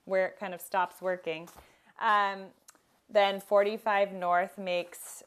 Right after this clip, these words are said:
kind of, for me, the ultimate cold weather gear. So this glove is probably the glove in Vermont winter that I wear the most often. Um, and I would say it is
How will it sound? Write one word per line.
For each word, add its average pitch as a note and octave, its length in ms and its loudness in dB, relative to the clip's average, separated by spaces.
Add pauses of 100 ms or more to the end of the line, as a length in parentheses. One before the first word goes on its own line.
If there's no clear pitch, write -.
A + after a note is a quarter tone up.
(340)
kind F3+ 220 -4
of, E3+ 100 -8
for F3 160 -6
me, E3 200 -6
the E3 120 -4
ultimate E3 640 -8
cold E3 280 -6
weather E3 320 -2
gear. D#3+ 360 -8
So D#3+ 540 0 (680)
this F3+ 480 2
glove E3+ 280 2
is E3+ 100 -2
probably A#3+ 560 2
the G#3 140 0
glove F#3 280 4 (280)
in F#3 300 -6
Vermont F3 340 -6
winter E3+ 300 -6
that E3 120 -2
I E3 80 0
wear D#3+ 480 0
the E3+ 80 -10
most E3 380 -4
often. A#3 560 -4 (120)
Um, F3 440 -6 (120)
and F3 140 -6
I E3 80 -4
would E3 180 -4
say E3 600 2 (640)
it - 260 -2
is D#3+ 680 -2